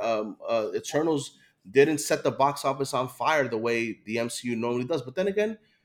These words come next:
this phase was very, very, very weak. So maybe we have to kind of adjust our numbers when it comes to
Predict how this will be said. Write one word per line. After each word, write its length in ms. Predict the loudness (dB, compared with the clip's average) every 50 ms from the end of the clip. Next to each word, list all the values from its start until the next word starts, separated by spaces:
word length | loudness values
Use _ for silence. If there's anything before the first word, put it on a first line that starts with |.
| _ _ _ _ _ _ _ _ _ -2
this 240 | 0 0 0 0 -2
phase 420 | 0 2 4 6 4 4 2 0
was 200 | -2 -2 -2 -2
very, 340 | -2 -2 0 0 2 2 2
very, 320 | 2 2 0 2 2 0 0
very 280 | 0 0 2 2 2
weak. 340 | 2 2 2 2 0 0 -2
So 500 | -4 -2 -2 -2 0 -2 -2 -4 -6 -8 -12 -12
maybe 240 | -4 -2 0 0 0
we 140 | 2 2 2
have 140 | 2 2 0
to 60 | -2
kind 160 | -4 -4 -4 0
of 100 | 0 0
adjust 360 | -2 0 -2 -2 -2 -2 -2
our 80 | 0
numbers 480 | 2 2 2 2 0 0 -2 -4 -4 -4
when 80 | -4 -6
it 100 | -6 -6
comes 380 | -6 -6 -6 -6 -8 -10 -8
to 240 | -8 -6 -6 -6 -8